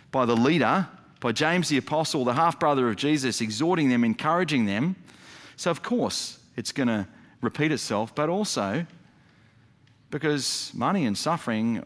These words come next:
have a lot to do with each other in both ways, and here it's inverted. It's counterintuitive.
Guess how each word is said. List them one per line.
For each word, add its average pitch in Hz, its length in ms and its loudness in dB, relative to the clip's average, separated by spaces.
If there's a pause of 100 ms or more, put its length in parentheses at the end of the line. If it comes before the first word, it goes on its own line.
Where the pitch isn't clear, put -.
(180)
have 127 180 -4
a 120 60 -2
lot 127 360 -2
to 107 80 -6
do 165 220 -4
with 101 140 -2
each 92 160 -8
other 101 280 -4 (1300)
in 113 120 -4
both 156 260 -2
ways, 98 320 -6
and 104 100 -2
here 123 460 -2 (540)
it's - 160 -6
inverted. 104 520 -2 (800)
It's - 100 -16
counterintuitive. 123 720 -2